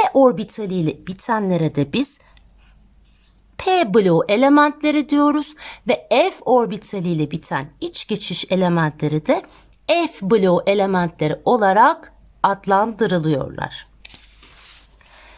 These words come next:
Evet, geldik periyodik sistemde yer bulmaya. Elementlerin nötr halde atom numarası elektron sayısına eşitti. Buna göre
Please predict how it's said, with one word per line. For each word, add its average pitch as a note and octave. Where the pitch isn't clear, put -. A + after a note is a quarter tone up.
Evet, A3+
geldik G4
periyodik D#4
sistemde C#4+
yer A3+
bulmaya. C#3+
Elementlerin A#3
nötr G#4
halde F#3
atom D#4+
numarası E3+
elektron B3
sayısına E3
eşitti. -
Buna G#3+
göre F3